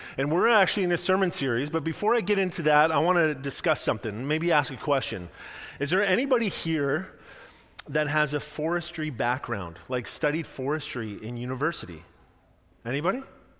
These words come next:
Am I the only one? Chris, you?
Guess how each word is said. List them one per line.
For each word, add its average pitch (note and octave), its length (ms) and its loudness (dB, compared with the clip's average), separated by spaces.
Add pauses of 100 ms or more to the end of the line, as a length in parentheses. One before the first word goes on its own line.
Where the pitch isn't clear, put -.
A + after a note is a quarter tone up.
(680)
Am B2 140 -8
I E3+ 200 0
the G3 120 -4
only E3+ 340 -2
one? C#3 360 -4 (1200)
Chris, A3 380 -4
you? A3 320 -4